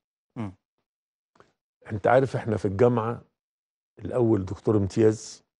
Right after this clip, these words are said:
Speaker 2: سنة، وبعدين نائب طبيب مقيم ثلاث سنين، وبعدين معيد، وبعدين مدرس مساعد. إذا خدت الدكتوراه كل اللي فات ده، أنا مش عضو هيئة تدريس.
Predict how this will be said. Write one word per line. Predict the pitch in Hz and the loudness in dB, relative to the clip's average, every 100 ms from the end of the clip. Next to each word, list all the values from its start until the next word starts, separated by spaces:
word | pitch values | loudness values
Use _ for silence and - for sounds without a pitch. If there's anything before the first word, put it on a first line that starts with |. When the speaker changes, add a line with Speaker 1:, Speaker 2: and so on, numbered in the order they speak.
| _ _ _ _ _ _ _ _ | _ _ _ _ _ _ _ _
Speaker 2:
سنة، | - 107 104 95 _ _ _ _ _ _ _ - | 0 2 2 -4 _ _ _ _ _ _ _ -12
وبعدين | 101 110 | -4 0
نائب | 117 - 98 101 - _ _ _ | 2 0 -4 -8 -16 _ _ _
طبيب | - 104 107 | -2 2 2
مقيم | 98 82 117 113 98 | 0 -2 2 2 2
ثلاث | 110 104 - | 0 0 -2
سنين، | 90 98 131 - _ _ _ _ _ _ | -4 -4 -4 -10 _ _ _ _ _ _
وبعدين | 90 113 110 | -2 2 2
معيد، | 95 117 117 - - - _ _ _ _ _ _ _ _ _ | 4 2 0 -4 -18 -20 _ _ _ _ _ _ _ _ _
وبعدين | 101 107 | -4 0
مدرس | 104 117 117 - | 4 4 4 0
مساعد. | 98 - 120 120 131 _ - _ _ _ _ _ _ - | -4 2 2 2 -4 _ -20 _ _ _ _ _ _ -10
إذا | 110 113 | -2 2
خدت | 180 202 151 | 2 4 0
الدكتوراه | 120 - 139 151 156 - _ _ _ | 0 -2 2 2 2 -2 _ _ _
كل | - 175 165 | 2 4 6
اللي | 143 135 | 4 4
فات | 156 | 2
ده، | 151 175 180 _ _ _ _ _ _ _ _ - | 4 0 0 _ _ _ _ _ _ _ _ -8
أنا | 107 | -4
مش | 107 98 | -4 0
عضو | 123 120 | 2 4
هيئة | 104 92 | 2 2
تدريس. | 85 73 - - - | -2 -8 -14 -16 -18